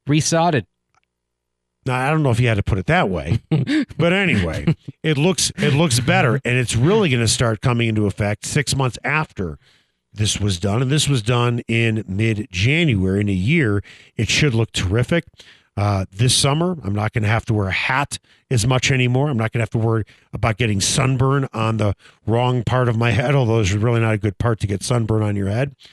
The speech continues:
Speaker 1: Yeah.
Speaker 2: So, uh, I'm looking forward to seeing the results. The procedure was absolutely painless. I mean that sincerely. And the recovery was painless as well.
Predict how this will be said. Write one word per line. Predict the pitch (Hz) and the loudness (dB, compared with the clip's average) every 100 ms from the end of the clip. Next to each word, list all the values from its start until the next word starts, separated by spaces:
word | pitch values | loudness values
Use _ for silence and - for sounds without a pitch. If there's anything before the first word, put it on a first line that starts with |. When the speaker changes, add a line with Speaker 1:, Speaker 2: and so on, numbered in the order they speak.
| 98 | -16
Speaker 1:
Yeah. | 90 92 | -10 -10
Speaker 2:
So, | - - 143 135 | -6 0 2 2
uh, | 120 | 2
I'm | 131 147 | 2 2
looking | 160 165 | 2 0
forward | 151 151 | 2 2
to | |
seeing | 131 147 139 | 2 2 2
the | 123 | 2
results. | 107 127 131 131 - - - | 2 2 2 0 -8 -20 -8
The | - | -4
procedure | - 107 - 143 117 | 0 0 2 2 2
was | 110 101 | 2 0
absolutely | 127 127 - 131 120 107 | 0 0 0 0 0 0
painless. | - 127 120 123 113 | 0 0 0 0 0
I | |
mean | 104 117 120 | 0 0 2
that | 117 - | 0 0
sincerely. | 101 - 117 110 113 113 - - _ | -2 0 0 2 0 -2 -6 -20 _
And | 113 101 | -4 -2
the | |
recovery | 98 - 135 104 87 69 - - - | -2 -2 -2 -2 -4 -8 -14 -20 -10
was | 104 87 | -6 -4
painless | - - 127 120 110 101 - - | -4 -4 0 0 0 -2 -4 -6
as | 95 87 | -4 -2
well. | 98 92 71 | -2 -2 -6